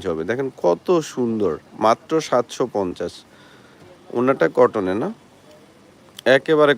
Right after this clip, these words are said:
কটন, একেবারে কটনের উপরে, সালোয়ারটা হচ্ছে এক কালার, মাত্র সাতশো পঞ্চাশ। নেক্সট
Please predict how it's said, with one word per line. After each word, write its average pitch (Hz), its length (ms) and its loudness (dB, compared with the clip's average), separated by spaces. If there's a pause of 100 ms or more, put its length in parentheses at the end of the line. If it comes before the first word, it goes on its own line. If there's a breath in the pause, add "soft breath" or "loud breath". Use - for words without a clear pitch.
কটন, 92 260 0 (160)
একেবারে 135 320 0 (100)
কটনের 123 440 0
উপরে, 139 180 -4 (100)
সালোয়ারটা 113 420 2
হচ্ছে 127 160 -4 (100)
এক - 120 -8
কালার, 82 200 -4 (200)
মাত্র 107 200 -6 (140)
সাতশো 117 280 0 (100)
পঞ্চাশ। 95 360 -8 (3000)
নেক্সট 117 380 0